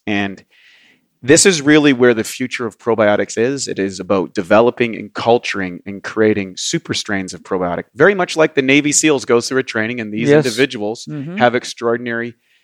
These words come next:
Speaker 1: powers to deal with chaos. And in today's world where we want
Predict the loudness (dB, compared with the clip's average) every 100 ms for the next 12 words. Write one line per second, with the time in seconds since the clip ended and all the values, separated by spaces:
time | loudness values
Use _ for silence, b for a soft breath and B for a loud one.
0 | _ _ _ -6 2 2 4 0 -2 -10
1 | -10 -4 -2 -2 -6 -4 2 4 4 0
2 | -10 -12 -6 0 2 2 -2 -2 -2 -4
3 | -8 -8 -8 -4 -4